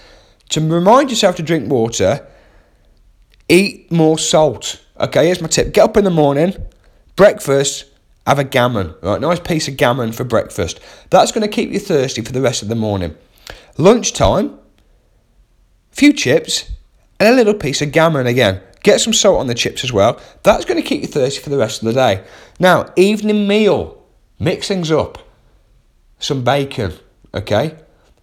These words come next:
And a gammon. If you've got, if you've got three pieces of gammon a day, if you can afford that, hey, from, maybe from the money you've saved for not paying for rounds, buy yourself some nice bits of gammon.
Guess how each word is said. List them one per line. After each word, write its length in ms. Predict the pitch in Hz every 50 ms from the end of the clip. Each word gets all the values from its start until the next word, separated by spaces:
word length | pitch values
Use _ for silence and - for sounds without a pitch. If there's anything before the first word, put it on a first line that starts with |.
| _ _
And 300 | - 117 117 117 110 117 - -
a 100 | - 123
gammon. 400 | 120 117 113 107 101 98 90 -
If 200 | - 113 - -
you've 100 | 104 104
got, 260 | - - - - - -
if 100 | 175 160
you've 100 | 180 165
got 220 | 190 185 - -
three 180 | - - 190 180
pieces 260 | 170 180 156 - -
of 80 | 139 135
gammon 240 | 135 127 123 123
a 60 | 120 110
day, 340 | 101 107 107 110 120 117 -
if 80 | 123
you 60 | 143 -
can 120 | - 131
afford 360 | 113 110 - 151 139 135 113
that, 420 | 104 104 113 113 - - - _ -
hey, 340 | 127 135 117 104 87 - - - - _ _ _ _ _ _ _ _ _ _ _ _ _ _ _
from, 260 | - - - 147 135
maybe 180 | 139 147 143
from 140 | 135 - 135
the 60 | 123 139
money 180 | 143 139 139
you've 140 | 127 127 123
saved 280 | - - 120 117 120 -
for 60 | 123
not 160 | 135 - -
paying 180 | - 117 113 113
for 100 | 104 101
rounds, 360 | 113 110 107 107 110 110 110 - _ _ _
buy 120 | - 117
yourself 380 | 120 117 117 - 123 113 107 107
some 120 | - 104
nice 200 | 104 117 110 110
bits 220 | 110 - - - 113
of 60 | 98
gammon. 340 | 87 98 101 98 92 95